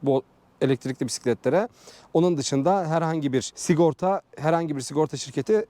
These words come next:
henüz daha sigorta yapmıyor. Fakat ilerleyen dönemlerde bunlarla ilgili özel şeylerin de çıkacağını ben zannediyorum. Şimdi bu araç normal Ami'den biraz daha farklı. Ne gibi farklılık da var? Komple kaplatmışlar. Seyyel Oto sıfır almış bunu ve komple kaplatmış. Jantlarını değiştirmiş.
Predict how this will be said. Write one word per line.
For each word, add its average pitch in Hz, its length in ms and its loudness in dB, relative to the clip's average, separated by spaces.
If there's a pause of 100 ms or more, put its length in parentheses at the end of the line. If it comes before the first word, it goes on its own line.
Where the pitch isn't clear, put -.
(160)
henüz 156 360 0
daha 123 140 2
sigorta 160 600 0
yapmıyor. 170 380 -2
Fakat 143 260 -2
ilerleyen 143 440 0
dönemlerde 131 560 0 (360)
bunlarla 156 360 2
ilgili 139 380 0 (260)
özel 160 260 2
şeylerin 127 400 -2
de 123 80 -2
çıkacağını 151 480 0
ben 165 140 2
zannediyorum. 127 580 -2
Şimdi 185 260 2
bu 240 200 4 (120)
araç 180 400 0
normal 170 340 2
Ami'den 170 380 0
biraz 147 260 2
daha 170 140 2
farklı. 147 520 -2
Ne 185 140 2
gibi 170 200 0
farklılık - 400 -4
da 143 100 2
var? 202 140 0
Komple 175 360 -2
kaplatmışlar. 156 800 -2
Seyyel 165 380 0
Oto 160 340 0
sıfır 151 260 -2
almış 120 360 -2
bunu 175 200 0
ve 156 80 4
komple 160 480 0
kaplatmış. 147 580 -2
Jantlarını 151 480 0
değiştirmiş. 131 560 0